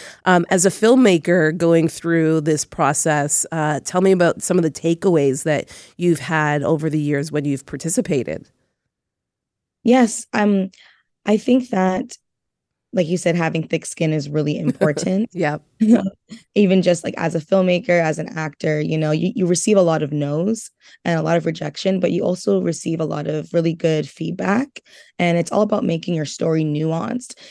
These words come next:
Speaker 2: You know, n-, nothing is new under the sun. And so I feel like the stories that, um,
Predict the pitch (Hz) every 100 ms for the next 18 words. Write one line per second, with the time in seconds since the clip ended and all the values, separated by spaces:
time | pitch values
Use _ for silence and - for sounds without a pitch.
0 | _ - 156 156 165 208 180 - 185 180
1 | 196 160 165 160 160 156 156 143 151 151
2 | 160 196 - _ - 156 - 160 - 160
3 | 151 151 143 - 165 151 - 151 151 156
4 | 147 139 - _ _ _ _ - 160 156